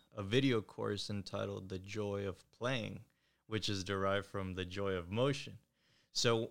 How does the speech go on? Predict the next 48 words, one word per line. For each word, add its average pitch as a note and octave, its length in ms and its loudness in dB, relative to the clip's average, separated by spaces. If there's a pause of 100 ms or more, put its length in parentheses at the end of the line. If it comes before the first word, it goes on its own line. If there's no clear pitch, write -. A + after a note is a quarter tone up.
(120)
when A2+ 180 2
I A#2 100 8
downloaded D3 480 4
that A#2 220 4
program C3+ 540 4
and A2+ 120 0
before A#2+ 260 2
I A#2 60 6
started A#2+ 340 2
taking A2+ 340 -2
lessons A#2 400 2
with G#2 160 0
him, G2+ 220 -4
he D#3+ 680 -4 (460)
taught A#2 260 2
me A#2 100 -2
how G#2+ 160 0
to G#2 60 2
organize G2+ 520 0
my F2+ 140 -4
practices. - 800 -2 (600)
And A2 200 4
it's A2 140 2
like, A2+ 160 8
the A2 80 6
more B2 260 8
that D3+ 140 6
I C#3+ 160 8
kept C#3 360 2
hearing C#3+ 320 2
this C3+ 220 2
guy, A2+ 440 2
you A2 120 -2
know, G#2 140 2
get G#2+ 200 6
involved B2 400 4
with G2+ 160 2
music, C3+ 560 2
like, G#2+ 160 6
he E3+ 160 2
just, D3+ 280 4
he F3 160 4
has E3+ 240 6
a A#2 80 6
way B2 220 6
of G#2 120 0
just A#2 240 -2
explaining G#2 720 -2